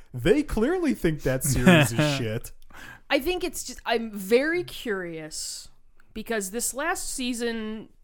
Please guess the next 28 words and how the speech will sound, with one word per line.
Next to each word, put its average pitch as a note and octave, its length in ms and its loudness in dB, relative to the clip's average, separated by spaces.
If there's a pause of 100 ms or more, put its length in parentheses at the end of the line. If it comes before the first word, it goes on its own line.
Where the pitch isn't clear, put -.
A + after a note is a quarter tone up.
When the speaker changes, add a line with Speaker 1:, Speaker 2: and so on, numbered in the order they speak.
(140)
Speaker 3:
went F5+ 320 -12
fairly G#4+ 680 0
far D4+ 580 4
abreast G#3+ 560 -2
of F3+ 200 -6
the F3+ 80 -14
books, - 520 -18 (400)
which, - 420 -2 (640)
it's - 180 -14
an F3 80 -12
adaptation. D#4 840 -6 (640)
It's - 240 -16
a D#3+ 160 -10
different A#3+ 400 -12
showrunner. C#4 600 -4
Speaker 1:
Sure. G2+ 380 -6 (100)
Speaker 3:
You're, G3+ 200 -4
it's - 240 -2
gonna G#3+ 200 -4
be, A#3+ 120 -8
you A3 160 -10
can't C#4 340 -6
expect - 460 -10
things C3+ 260 -4
Speaker 1:
Mm-hmm. A#2+ 80 -8
Speaker 3:
to F#3+ 60 -12
be F3 180 -10
exact. - 580 -14